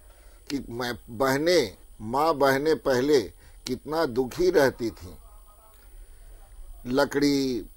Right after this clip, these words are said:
पत्ता और उससे खाना बनाने के लिए,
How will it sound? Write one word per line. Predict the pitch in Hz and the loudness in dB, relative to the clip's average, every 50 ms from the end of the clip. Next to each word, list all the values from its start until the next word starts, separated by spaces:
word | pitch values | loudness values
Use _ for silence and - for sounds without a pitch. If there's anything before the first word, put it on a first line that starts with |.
| - - | -4 0
पत्ता | 143 135 113 - - - 131 131 135 131 123 123 117 110 | 0 0 0 -2 -4 0 2 4 4 4 4 4 2 0
और | - - 123 123 120 | -2 -4 -4 -4 -2
उससे | - 139 123 - - - 156 151 139 | -4 -4 -4 -6 -6 -2 -2 -2 -2
खाना | - - 113 - 139 139 147 156 151 | -2 -4 -4 -2 -2 -2 0 0 0
बनाने | 135 135 131 127 131 131 127 131 127 117 | 2 2 0 2 0 -2 -2 -2 -6 -8
के | 101 113 117 | -6 -6 -6
लिए, | 110 113 110 113 113 107 104 101 | -6 -4 -4 -4 -4 -4 -6 -10